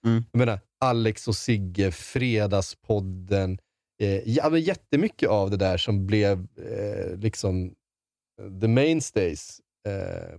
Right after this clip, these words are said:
Speaker 2: kom ju under den här perioden. Så att det, det var ju den stora explosionen i Sverige. Eh, och det, så det var ju liksom naturligt av den anledningen också, att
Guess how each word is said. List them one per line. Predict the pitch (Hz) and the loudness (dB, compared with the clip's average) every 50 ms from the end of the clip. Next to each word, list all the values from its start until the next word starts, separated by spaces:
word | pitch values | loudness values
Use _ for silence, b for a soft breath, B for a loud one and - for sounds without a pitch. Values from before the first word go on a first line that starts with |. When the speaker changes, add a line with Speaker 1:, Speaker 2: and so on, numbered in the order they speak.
| - _ _ | -20 _ _
Speaker 2:
kom | - - 156 156 160 156 | -2 -2 0 0 0 0
ju | 139 120 | 0 2
under | 104 110 107 104 101 95 98 95 92 | 2 2 2 2 2 2 2 2 2
den | 92 92 104 95 | 0 0 0 0
här | 92 90 90 90 | 0 0 0 -4
perioden. | - - 104 127 175 214 - 78 69 69 | -2 -2 0 0 0 0 -2 -4 -6 -6
Så | - 92 | -6 -8
att | 87 - _ _ | -8 -8 _ _
det, | 107 135 147 | 0 2 2
det | 135 127 170 | 4 2 4
var | 165 139 | 4 4
ju | 117 117 | 4 4
den | 110 104 | 2 0
stora | - - 127 110 101 98 95 | 0 0 0 2 4 2 2
explosionen | 87 - - - 95 - 131 139 135 127 110 95 | 0 -2 -6 -8 -4 0 0 0 2 2 2 0
i | 87 | 0
Sverige. | 85 - - 143 143 131 107 82 73 - - _ _ _ _ _ _ _ _ _ _ _ _ 92 | -2 0 2 2 2 2 0 -2 -4 -6 -10 _ _ _ _ _ _ _ _ _ _ _ _ -2
Eh, | 92 92 92 | 0 0 0
och | 90 - 98 98 95 | -2 -2 -2 -4 -4
det, | 101 104 107 107 110 110 107 107 | 0 2 2 4 4 2 0 -2
så | - - | -4 0
det | 117 117 | 2 4
var | 131 147 | 4 4
ju | 147 | 4
liksom | 143 147 151 - 135 120 107 104 104 - - _ _ _ | 4 2 0 2 0 0 0 -2 -4 -8 -12 _ _ _
naturligt | - 120 135 139 - - 143 147 151 151 147 139 127 - | 2 2 2 2 2 2 2 4 4 4 2 2 2 2
av | 123 | 2
den | 110 113 110 113 | 4 4 4 4
anledningen | 113 110 104 107 104 104 104 104 | 2 2 2 2 2 2 2 2
också, | 123 139 - - - - | 0 0 -2 -4 0 0
att | 98 87 82 | 0 0 0